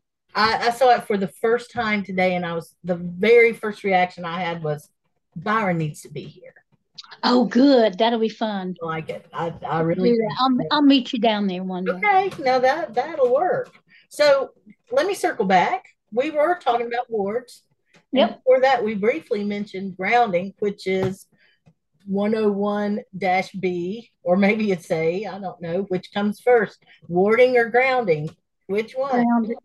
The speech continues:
Speaker 2: Grounding
Speaker 1: Grounding.
Speaker 2: is, I mean, in my book, grounding is first.
Speaker 1: All right.
Speaker 2: 'Cause you
Speaker 1: Then
Speaker 2: gotta re-, you gotta reestablish your connection.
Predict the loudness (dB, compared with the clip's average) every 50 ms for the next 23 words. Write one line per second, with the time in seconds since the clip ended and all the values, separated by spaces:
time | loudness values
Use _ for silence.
0 | _ _ -2 0 2 2 4 2 2 2 2 2 0 0 -2 -4 -14 -10 -4 -2
1 | -2 0 0 0 0 0 2 2 2 0 0 0 0 -2 -2 -2 -6 -4 -4 -4
2 | -4 -6 -6 -8 -10 -12 -14 -12 -10 -10 -10 -10 -12 -12 -12 -12 -10 -10 -12 -12
3 | _ -20 _ -20 -20 -10 -2 2 4 4 4 4 4 4 4 4 4 2 2 2
4 | 2 2 2 2 0 0 -2 0 2 2 2 2 2 2 0 0 -2 -2 -2 0
5 | 0 0 -4 -8 -12 -12 -14 -10 -6 -4 -2 -2 -2 -4 -6 -12 -16 -14 -16 -18